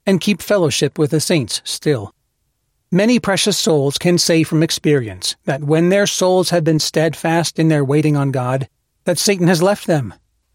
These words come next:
and has not been so busy in vexing their souls with vain thoughts. When Satan perceives that all those trifling vain thoughts that he casts into the soul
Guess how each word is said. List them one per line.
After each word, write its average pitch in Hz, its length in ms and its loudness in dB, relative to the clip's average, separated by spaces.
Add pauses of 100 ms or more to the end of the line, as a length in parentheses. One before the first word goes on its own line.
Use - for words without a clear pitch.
and 175 100 2
has 170 140 2
not 185 200 0
been 180 160 2
so 180 140 2
busy 165 400 2
in 143 120 4
vexing 156 420 0
their 139 140 0
souls 143 400 -2
with 139 140 -4
vain 160 340 2
thoughts. - 520 -2 (760)
When 190 160 2
Satan 185 280 2
perceives 175 500 2
that 165 280 0
all 180 240 4
those 175 300 0
trifling 175 640 0
vain 156 320 2
thoughts 156 420 0
that 135 160 -2
he 170 100 -6
casts 175 440 -4
into 165 200 2
the 143 120 0
soul 156 460 2